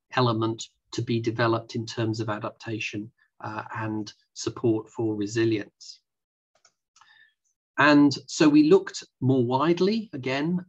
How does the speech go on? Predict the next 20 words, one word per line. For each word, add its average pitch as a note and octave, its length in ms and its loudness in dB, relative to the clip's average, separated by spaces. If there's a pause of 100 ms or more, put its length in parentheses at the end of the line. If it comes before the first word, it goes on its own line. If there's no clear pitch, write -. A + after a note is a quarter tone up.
and C#3 200 -4
we C3+ 200 -2
see D#3 380 2
that C#3 220 -4
these C#3 340 -4 (120)
are, D3 480 2 (540)
uh, A2+ 200 -4
developing D3+ 760 0
plans, E3+ 680 -4 (600)
and C3+ 260 -2
a C3+ 40 2
lot E3+ 300 2
of E3 140 -2
the - 80 -4
plans D3 580 -4
which - 240 -4
were C3 120 0
previously, C3 1160 -2 (100)
uh, A2 180 -8
napas, D#3+ 800 0